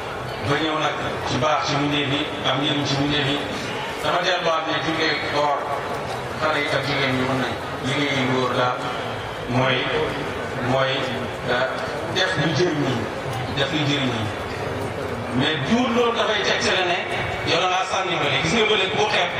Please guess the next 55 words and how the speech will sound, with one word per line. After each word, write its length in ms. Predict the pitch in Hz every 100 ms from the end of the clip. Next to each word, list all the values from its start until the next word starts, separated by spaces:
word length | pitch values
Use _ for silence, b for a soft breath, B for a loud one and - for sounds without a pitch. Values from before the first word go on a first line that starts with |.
| - - - -
jàpp 260 | 392 403
ne 180 | 392 349 370 - - -
kon 180 | 180 185
liggéey 300 | 214 214 180
góor 180 | 185 180
mooy 160 | 185
def 160 | 196 185
lu 140 | 180
jëriñ 260 | 180 175 165
nit 140 | 160
ñi, 120 | 147 160 - - -
kon 180 | 165 175
mën 140 | 202
naa 160 | 202 202
ko 60 | 190
xaalis 320 | 175 165 170
di 60 | 170
dimbale 340 | 180 180 175
nit 160 | 165 147
ñi, 100 | - - - - -
jarul 260 | 175 185
mooy 180 | 190 180
julli, 240 | 160 160 165
jarul 220 | 175 175
mooy 160 | 165 165
or, 200 | 151 151
déedéet, 300 | 143 143 127
bu 60 | 131
boobaa 300 | 147 147 139
bokkoo 260 | 143 - 127
ci 120 | 127
loolu. 240 | 120 104 101 - - - -
Mooy 260 | 127 127 156
ngóoram, 500 | 165 240 254 247 185
mooy 260 | 180 196 190
def 200 | 185 175
nga, 160 | 190 185 196
def 240 | 208 208 -
nga, 160 | 214 233 - -
ba 140 | -
def 140 | 220 240
li 80 | 240
nga 100 | 233
xam 180 | 214 208
ne 120 | - - - -
yow 180 | 220 226
sa 100 | 220
digganteeg 400 | 220 214 208 190
sa 140 | 190
borom 240 | 185 190
la, 140 | 180 185 - 180 220 -
loolu 280 | 165 214 -
moo 180 | 208 208
la 80 | 185
war. 180 | 170